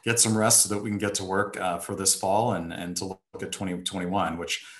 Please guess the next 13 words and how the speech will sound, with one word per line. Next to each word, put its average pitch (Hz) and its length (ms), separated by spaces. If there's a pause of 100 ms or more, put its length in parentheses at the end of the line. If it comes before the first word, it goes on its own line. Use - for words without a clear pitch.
(200)
I'd 104 80
like 110 160
to 117 80
talk 107 260
more 98 140
about 98 240
that 85 320
later 95 240
on 92 140
in 90 40
our 82 120
conversation. 90 680 (520)
But - 280